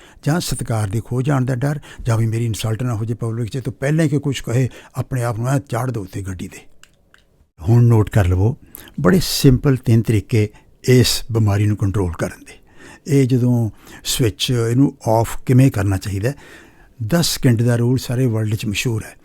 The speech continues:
ਕਿ ਕੋਈ ਵੀ ਇਹੋ ਜਿਹੀ ਗੱਲ ਕਰਨ ਤੋਂ ਪਹਿਲਾਂ ਜਦੋਂ ਗੁੱਸਾ ਆਉਣ ਲੱਗੇ ਨਾ, ਇੱਕ, ਦੋ, ਤਿੰਨ, ਚਾਰ,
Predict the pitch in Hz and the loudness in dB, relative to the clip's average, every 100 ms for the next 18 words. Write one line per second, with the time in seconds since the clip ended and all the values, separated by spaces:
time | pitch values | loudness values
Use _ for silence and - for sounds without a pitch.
0 | - - - - - 120 117 139 151 113 | -20 -20 -18 -18 0 4 8 10 10 8
1 | 117 113 98 95 107 95 107 95 110 117 | 4 2 0 0 -2 0 -2 -2 0 0
2 | 107 104 92 110 110 110 104 110 123 - | 0 -2 -4 0 2 2 2 2 0 -4
3 | - _ _ _ - 113 - - - - | -20 _ _ _ -4 -4 -4 -12 -20 -2
4 | 110 107 101 92 - 107 104 98 - 113 | 2 4 2 0 0 2 2 0 -2 -2
5 | 104 | -2